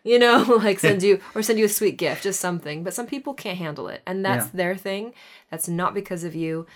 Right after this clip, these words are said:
Speaker 2: No.
Speaker 1: I think people who are prone to depression will then be like, "I thought this person loved me," or, "I thought this person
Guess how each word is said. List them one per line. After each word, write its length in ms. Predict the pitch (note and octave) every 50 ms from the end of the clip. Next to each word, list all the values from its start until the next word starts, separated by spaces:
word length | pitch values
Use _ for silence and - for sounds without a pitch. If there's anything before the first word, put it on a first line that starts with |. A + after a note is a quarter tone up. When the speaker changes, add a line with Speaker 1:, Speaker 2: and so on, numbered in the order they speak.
| -
Speaker 2:
No. 140 | - - G2+
Speaker 1:
I 60 | F3 F3
think 200 | G#3+ G3+ G3 -
people 340 | - G#3 G3+ - A3+ A3
who 100 | A3 - F#3
are 60 | E3
prone 380 | E3 - - - F#3 F#3+ G#3 G#3
to 100 | - G3
depression 580 | G3+ G3+ _ - F#3 F#3 - - G#3 G#3 G3+
will 120 | F#3+ F#3 E3
then 180 | F3 F3 F3+
be 80 | F3 E3
like, 220 | E3 E3 E3 - _ _ _ _ _ _ _ _ _ _ -
"I 140 | - F#3+ G#3+
thought 180 | G#3 A#3+ A3 -
this 120 | G3 F3
person 340 | - - F3+ E3+ - F#3 F3
loved 180 | G#3 B3 A#3 G#3+
me," 200 | G#3 F#3+ E3+ E3
or, 180 | E3+ - - -
"I 100 | F3+ G3
thought 140 | G3+ A3 -
this 120 | - F#3 -
person 680 | - - F#3+ F3+ - - F#3 F3+ F3+ F3+ F3 -